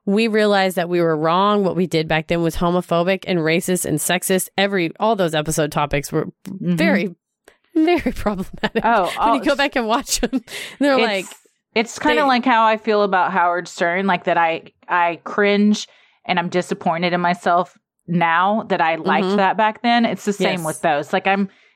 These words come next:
Speaker 2: disappointed in myself that I once would have enjoyed those types of shows and encouraged the behavior that was happening on them, because
Speaker 1: For
Speaker 2: it's
Speaker 1: sure.
Speaker 2: disgusting. It's
Speaker 1: It was all
Speaker 2: one hundred percent disgusting.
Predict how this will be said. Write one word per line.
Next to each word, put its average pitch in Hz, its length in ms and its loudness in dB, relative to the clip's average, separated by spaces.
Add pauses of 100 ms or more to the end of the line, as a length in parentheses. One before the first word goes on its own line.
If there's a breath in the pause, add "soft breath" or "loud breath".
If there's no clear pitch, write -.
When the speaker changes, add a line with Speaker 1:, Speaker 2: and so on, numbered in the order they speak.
Speaker 2:
disappointed 208 640 0
in 170 60 -4
myself 170 480 0
that 170 120 0
I 170 120 2
once 170 420 -2
would 165 160 0
have 160 260 -2
enjoyed 165 560 -2
those 165 240 -4
types 151 460 -4
of 151 180 -6
shows 156 540 0 (380 soft breath)
and 175 240 0
encouraged 180 680 -2
the 175 60 -4
behavior 156 540 -2
that 143 140 -2
was 156 140 -4
happening 135 460 -2
on 117 160 -2
them, 135 160 -4
because 170 460 -4 (180)
Speaker 1:
For 196 140 -2
Speaker 2:
it's 196 100 -2
Speaker 1:
sure. 180 120 0
Speaker 2:
disgusting. 147 680 -2 (100)
It's 180 160 -4
Speaker 1:
It - 60 -4
was 202 120 2 (100)
all - 60 0
Speaker 2:
one - 80 2
hundred 220 140 0
percent 180 200 -4
disgusting. 156 600 -4